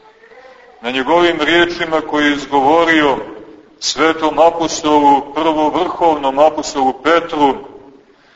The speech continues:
koji je na pitanje: „A šta kažete vi, ko sam ja?” Jer ljudi nisu znali da odgovore tačno.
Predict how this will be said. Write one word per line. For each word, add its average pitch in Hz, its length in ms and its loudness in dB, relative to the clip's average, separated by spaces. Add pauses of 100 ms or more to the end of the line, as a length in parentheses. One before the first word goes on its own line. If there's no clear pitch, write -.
(380)
koji 147 340 4
je 143 200 4
na 143 160 0 (100)
pitanje: 151 680 2 (960)
„A 104 80 -12
šta 170 380 2
kažete 170 760 2 (480)
vi, 156 420 -2
ko 175 160 2
sam 151 340 -2
ja?” 123 280 0 (1300)
Jer 151 180 0
ljudi 175 720 2 (120)
nisu 180 460 -2
znali 160 340 2
da 156 100 0
odgovore 156 540 2
tačno. 143 520 -4